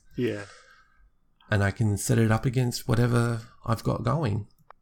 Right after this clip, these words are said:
Speaker 2: It's really, like, you can have Megadeth on top of Happy by Pharrell Williams. <laughs>
Speaker 1: I, I mean, I wasn't expecting to see Brad Paisley in here at all.
Speaker 2: No.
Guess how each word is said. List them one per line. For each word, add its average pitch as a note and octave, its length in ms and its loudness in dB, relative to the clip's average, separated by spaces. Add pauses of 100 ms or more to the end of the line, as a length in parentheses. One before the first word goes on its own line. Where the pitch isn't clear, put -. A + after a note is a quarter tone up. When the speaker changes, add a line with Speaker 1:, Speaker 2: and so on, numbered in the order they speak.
(140)
Speaker 2:
It's - 420 -10
really, A2 500 -2
like, - 220 -2
you C3+ 100 0
can C3 140 0
have A#2+ 120 0
Megadeth G#2+ 760 0 (100)
on G2 140 2
top G#2+ 260 0
of F#2 480 -2 (300)
Happy A#2+ 380 2
by F#2 160 0
Pharrell G2+ 380 -2
Williams. F2 640 -4 (160)
<laughs> - 120 -8
Speaker 1:
I, B2 180 -2 (380)
I B2 40 -2
mean, A#2+ 220 0
I B2 60 6
wasn't B2 260 2
expecting A#2+ 440 -6
to - 80 -10
see B2 140 -2
Brad A#2 240 -2
Paisley A2+ 380 0
in G#2+ 80 -4
here A2 180 -4
at G#2 60 -4
all. A2 180 -4 (360)
Speaker 2:
No. C3+ 460 6